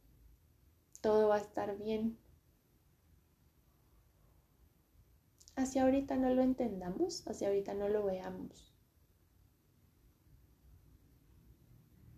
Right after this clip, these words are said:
Dale espacio a la mente para que dude, para que se raye, para que se confunda.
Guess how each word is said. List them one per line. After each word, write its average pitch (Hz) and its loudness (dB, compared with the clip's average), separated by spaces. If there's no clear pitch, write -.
Dale 226 4
espacio 240 2
a 233 4
la 240 6
mente 208 2
para 214 -2
que 185 0
dude, 233 10
para 208 -4
que - -10
se 175 -4
raye, 196 0
para 185 -8
que 175 -14
se 180 -12
confunda. 196 -10